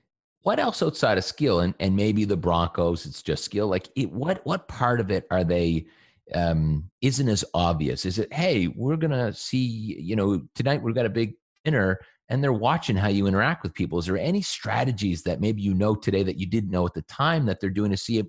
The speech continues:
more about you? You know, is, are you gonna be an, an a-hole and disrupt the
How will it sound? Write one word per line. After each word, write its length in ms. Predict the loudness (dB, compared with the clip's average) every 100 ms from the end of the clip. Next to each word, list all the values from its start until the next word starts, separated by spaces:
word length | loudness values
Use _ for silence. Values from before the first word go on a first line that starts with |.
| -8 _
more 180 | -2 0
about 280 | 2 0 0
you? 360 | 0 0 0 -4 _ -4
You 120 | 0
know, 180 | 2 2
is, 180 | 0 -4 -18 -2
are 80 |
you 160 | 0 2
gonna 160 | 2 2
be 140 | 2
an, 160 | 2 0 _ _ _
an 100 | -2
a-hole 640 | 0 2 2 4 4 4 4
and 140 | 2
disrupt 440 | 0 0 0 0
the 60 | -4